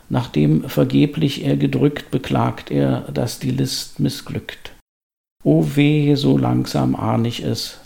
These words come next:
dies Pferd ist ein trojanisches." Tja, so kann's einem Listenreichen gehen,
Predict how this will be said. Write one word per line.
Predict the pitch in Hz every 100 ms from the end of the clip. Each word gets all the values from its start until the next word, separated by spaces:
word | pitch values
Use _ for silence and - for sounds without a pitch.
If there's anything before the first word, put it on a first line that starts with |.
| -
dies | 131 131
Pferd | - - 117 117 120 -
ist | - 117 - -
ein | - 107 107
trojanisches." | - 139 120 104 90 87 - - - - - - - _ _ _ _ _ _ _ _ _ _ _ _ _ _ _ _ _ _ _ _ _ _ _ _ _ _ -
Tja, | - 123 120
so | 107 117
kann's | 117 - 120 123
einem | - 110 110 110 107
Listenreichen | - 120 135 - - 120 104 101 101 107 - 107
gehen, | 107 110 123 123